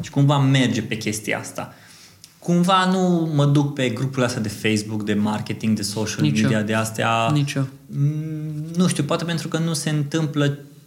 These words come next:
Speaker 1: exact, uh, grupul ăla de social media care e dincolo.
Speaker 2: Mm,
Speaker 1: E
Speaker 2: eu cred că și pentru că nu suntem obișnuiți cu stilul ăla.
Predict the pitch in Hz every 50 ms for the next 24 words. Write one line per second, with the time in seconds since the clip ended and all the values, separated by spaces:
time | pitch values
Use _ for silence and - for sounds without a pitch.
0 | - - 135 135 135 127 127 123 147 147 143 139 143 - - - 139 131 127 123
1 | 123 139 143 139 139 139 135 135 131 127 120 113 117 113 110 110 110 - - 131
2 | 120 - - 120 123 123 120 123 117 113 110 110 107 117 113 107 101 101 104 101
3 | 101 101 98 98 98 98 98 170 175 185 190 190 196 196 196 196 196 196 196 208
4 | 214 - 220 240 240 - 226 196 - 202 - 240 220 202 - 202 - 202 196 190
5 | 180 175 - - - - - _ _ _ - _ _ _ _ _ - - 165 170
6 | 180 180 190 196 185 - - 180 165 175 175 175 165 160 160 170 147 - 165 165
7 | 170 165 - - - 143 - - - - 156 147 143 143 139 131 131 131